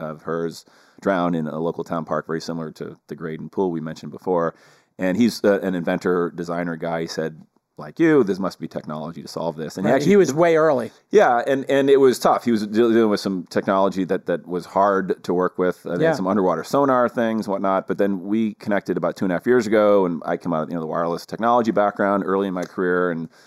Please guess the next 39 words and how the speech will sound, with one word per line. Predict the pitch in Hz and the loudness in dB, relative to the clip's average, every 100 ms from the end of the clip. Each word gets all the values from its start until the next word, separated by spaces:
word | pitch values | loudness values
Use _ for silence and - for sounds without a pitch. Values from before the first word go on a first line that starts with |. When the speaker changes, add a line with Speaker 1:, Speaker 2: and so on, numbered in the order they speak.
| - | 2
Speaker 2:
And | 220 | 6
you | 302 | 6
have | |
a | 254 | 4
Speaker 1:
really | 185 | 4
Speaker 2:
video | 269 208 | 4 4
of | 139 | 2
this, | 123 - | -2 -2
correct? | 160 180 - - - - _ - | 0 0 -2 -16 -20 -20 _ -12
Speaker 1:
We | - 175 202 | -8 -4 -4
have, | 185 175 165 147 143 139 | -4 0 2 4 2 2
yeah. | 110 - _ _ - | 0 -2 _ _ -4
Speaker 2:
Yeah, | 113 | 0
let's | 113 110 | 0 2
see | 170 | 0
if | |
Speaker 1:
Um, | 151 | 0
Speaker 2:
we | |
can | 156 | 0
get | 160 160 | 0 2
that | 147 | 0
Speaker 1:
we | 123 | 2
have | 139 | 4
a | |
Speaker 2:
video | 151 | 6
Speaker 1:
little | 143 | 6
video | 147 143 135 | 6 8 6
Speaker 2:
queued | 123 | 6
up. | 120 | 4
Speaker 1:
of, | 101 107 | 2 2
uh, | 107 104 101 92 - | 4 6 4 2 -2
the | 110 104 | -2 0
system | 131 - 110 | 0 -2 0
in | 107 | 0
action, | 98 - 120 135 - - | 0 -4 -8 -10 -16 -8
um, | 92 90 87 85 78 _ _ - - - | -4 -2 -4 -6 -10 _ _ -20 -20 -8
in | 92 92 92 | -4 -4 -4
a | 92 87 | -4 -6
pool. | - - 95 95 190 | -6 -4 -2 -2 -4